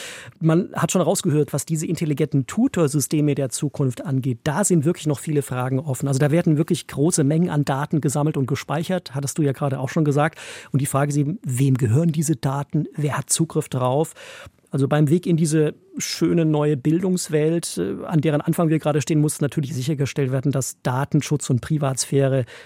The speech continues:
gewahrt werden und vor allem auch keine Abhängigkeiten von einzelnen Plattformen dann, äh, auftreten, aus denen Schulen dann vielleicht künftig gar nicht mehr rauskommen.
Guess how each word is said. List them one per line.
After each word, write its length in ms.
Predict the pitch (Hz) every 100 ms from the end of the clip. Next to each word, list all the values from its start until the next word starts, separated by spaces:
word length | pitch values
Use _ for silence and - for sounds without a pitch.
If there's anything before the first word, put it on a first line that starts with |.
| -
gewahrt 480 | - 156 143 120 -
werden 300 | 147 143 151
und 260 | 185 208 -
vor 240 | - 170
allem 140 | 170 170
auch 160 | 147
keine 260 | - 160 - -
Abhängigkeiten 960 | 175 - 170 143 - 127 135 139 143
von 240 | - 139
einzelnen 460 | 139 151 - 143 127
Plattformen 680 | - 143 - - 131 123 127
dann, 320 | 123 123 123 - - - -
äh, 100 | 160
auftreten, 720 | 151 143 - 143 135 139 147
aus 160 | 135
denen 160 | - 139
Schulen 260 | - 165 147
dann 100 | 135
vielleicht 260 | 151 131
künftig 280 | - 143 143
gar 120 | 143
nicht 100 | 135
mehr 100 | 147
rauskommen. 420 | 123 139 - 160